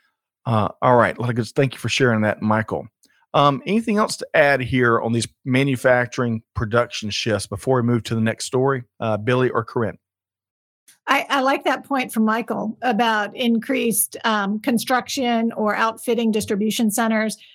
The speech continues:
Speaker 2: I think that that's a, a very important enablement, and that could be an early indicator of some of this redistribution that Billy mentioned.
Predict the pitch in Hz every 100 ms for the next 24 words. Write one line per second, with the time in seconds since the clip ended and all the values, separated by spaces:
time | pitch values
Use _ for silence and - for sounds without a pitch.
0 | _ - 233 247 226 220 220 220 220 -
1 | 220 220 208 - 220 202 226 247 247 220
2 | 202 233 226 220 202 208 226 254 302 233
3 | 220 208 208 214 214 - 214 214 214 214
4 | 208 220 214 208 196 214 - _ _ 240
5 | 208 - 240 220 208 - 220 214 202 -
6 | 190 208 208 220 202 196 214 208 202 190
7 | 226 214 -